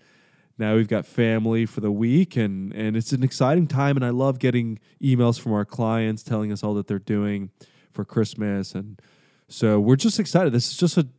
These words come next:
a joyful time of year, and we remember what the season is for, and, and if you listen to my show before, you know we start out every week with a verse.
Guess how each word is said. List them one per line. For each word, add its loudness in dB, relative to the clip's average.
a -2
joyful 2
time -2
of -4
year, -2
and -4
we -4
remember -2
what -2
the -8
season -4
is -6
for, -2
and, -6
and -6
if -10
you -2
listen 0
to -2
my 0
show -2
before, -2
you -4
know 0
we -2
start -2
out -4
every -2
week -4
with 2
a 2
verse. -4